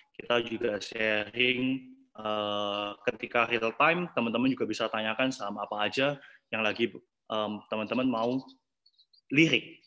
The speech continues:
gitu. Nah, jadi kita ada tiga, eh, tiga fasilitas. Jadi buat teman-teman yang memang mau jadi trader mandiri, kalian bisa ikutin workshop. Yang mau investing tapi nggak punya waktu untuk analisa,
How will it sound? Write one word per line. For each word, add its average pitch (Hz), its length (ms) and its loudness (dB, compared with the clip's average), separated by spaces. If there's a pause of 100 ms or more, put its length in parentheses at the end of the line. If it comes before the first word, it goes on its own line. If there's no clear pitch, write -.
(160)
gitu. 95 560 -10 (480)
Nah, 101 80 -4
jadi 123 480 0
kita 147 240 4
ada 123 80 8
tiga, 110 400 4 (480)
eh, 107 320 2
tiga 110 160 2
fasilitas. 113 800 0
Jadi 120 160 2
buat 117 160 6
teman-teman 156 400 4
yang 165 80 4
memang 135 240 4
mau 127 160 4
jadi 110 240 0
trader 113 320 0
mandiri, 123 640 0 (240)
kalian 127 160 4
bisa 123 240 4
ikutin 113 240 0
workshop. 117 560 4 (680)
Yang 117 160 4
mau 117 160 6
investing 117 400 0
tapi 147 240 4
nggak 123 160 4
punya 123 160 2
waktu 127 320 2
untuk 113 160 -2
analisa, 123 640 2